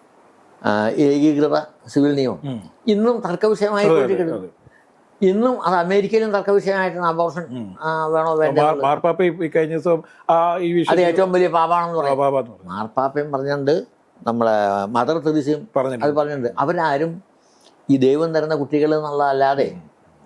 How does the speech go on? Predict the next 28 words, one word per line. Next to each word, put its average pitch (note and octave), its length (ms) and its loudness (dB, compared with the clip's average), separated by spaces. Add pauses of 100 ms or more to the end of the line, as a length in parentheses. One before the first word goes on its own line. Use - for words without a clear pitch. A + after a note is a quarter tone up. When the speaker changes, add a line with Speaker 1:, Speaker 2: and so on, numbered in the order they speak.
(720)
Speaker 1:
ദൈവം A#2+ 320 2
തരുന്നത് D#3 320 2
മനുഷ്യന് C#3+ 300 -2
ആവശ്യമുണ്ടോ D#3 420 0
എന്ന് F3 120 -2
ആലോചിക്കണ്ടേ? A#2+ 460 0
Speaker 2:
ഉം, A#2+ 120 -4
ഉം. G2 400 -16 (340)
Speaker 1:
സ്ത്രീകളോട് E3 680 4
ചോദിച്ചിട്ടാണോ F3 680 0 (840)
ഈ D#3 340 2 (160)
നിങ്ങൾ, E3 400 2
ആ, D3 720 -2
ആറ് D#3 100 0
പ്രസവിക്കാനും D#3+ 540 -2
ഏഴ് D#3 120 4
പ്രസവിക്കാനും, D#3 580 -2 (320)
ആ, D#3 540 0
കു-, D#3 300 -2
സ്ത്രീകളെ D#3 340 0
നിർബന്ധി-, D3+ 380 -4 (420)
അന്നൊരു G3+ 420 2
മാർഗം G3 500 0
ഉണ്ടായിരുന്നില്ല. A3+ 540 2
Speaker 2:
ഉം, C#3+ 100 -8
ഉം. G#2 260 -14 (440)
Speaker 1:
അത് A3+ 280 2
തന്നെ G#3 380 -4